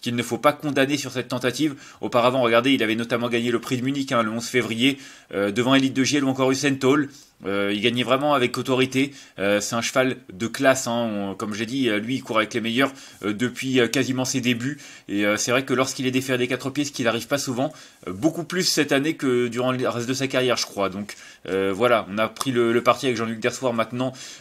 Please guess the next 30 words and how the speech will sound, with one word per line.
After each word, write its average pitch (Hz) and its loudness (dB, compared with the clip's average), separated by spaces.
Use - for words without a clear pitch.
euh, 101 0
de 98 -2
le 110 -2
déférer. 131 0
C'est 123 -8
vrai 120 0
que 135 -6
ça 123 -2
se - -10
passe 123 -2
pas 147 2
trop 139 -4
mal. 127 4
Donc 104 -6
attention, 143 0
je - -8
pense 135 -4
qu'il 110 -2
est 110 2
vraiment 127 -2
capable 131 -2
de 127 0
remettre 120 0
les 123 -2
pendules 120 -4
à 117 4
l'heure. 127 0
En 120 -4
tout 110 -14
cas, 123 -2